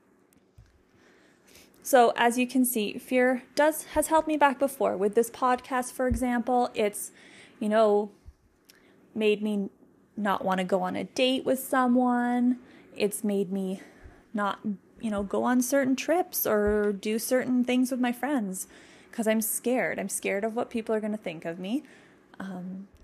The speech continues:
even sometimes I've been scared to, I'm not anymore this way, but for the longest time I was scared to admit that I was a gamer and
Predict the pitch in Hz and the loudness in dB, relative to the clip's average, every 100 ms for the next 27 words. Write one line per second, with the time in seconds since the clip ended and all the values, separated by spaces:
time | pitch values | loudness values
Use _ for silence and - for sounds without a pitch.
0 | - 247 302 339 349 330 330 320 311 302 | -10 -6 -4 -4 -4 -6 -4 -2 -2 -2
1 | 302 285 - 226 240 - 254 240 220 202 | -4 -4 -2 -2 -2 -4 -2 -2 -4 -8
2 | _ _ _ _ _ - - - 233 240 | _ _ _ _ _ -20 -12 -2 2 4
3 | 247 233 208 185 185 277 - 196 185 233 | 4 4 0 -2 -2 -2 -2 -2 0 -2
4 | - 247 226 190 202 262 269 247 247 269 | 0 2 2 2 -2 -4 -4 -2 0 -2
5 | - 226 226 233 359 330 226 - 240 208 | -4 -2 -2 0 0 2 2 2 0 2
6 | 202 214 214 202 185 190 214 175 - 185 | 2 0 0 0 -2 -4 -4 -4 -6 -6
7 | 180 180 | -4 -6